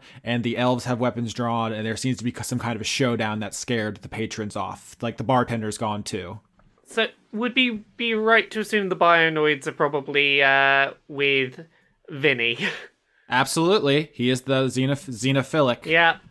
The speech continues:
Speaker 1: of the Caravella brothers, and you know Ragnar works for Anthony.
Speaker 2: Ah,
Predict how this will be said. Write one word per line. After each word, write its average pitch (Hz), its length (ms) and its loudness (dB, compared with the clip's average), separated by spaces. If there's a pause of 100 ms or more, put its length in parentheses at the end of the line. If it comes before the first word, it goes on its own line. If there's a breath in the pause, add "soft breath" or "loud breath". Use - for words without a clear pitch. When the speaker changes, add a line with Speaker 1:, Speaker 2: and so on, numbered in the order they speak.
Speaker 1:
of 113 220 -4
the 113 180 0
Caravella 110 420 -2
brothers, 143 400 -2
and 127 180 -2
you 127 140 4
know 127 180 2
Ragnar 127 460 0
works 123 240 -4
for 135 160 -2
Anthony. 127 500 -2 (920 soft breath)
Speaker 2:
Ah, 196 520 6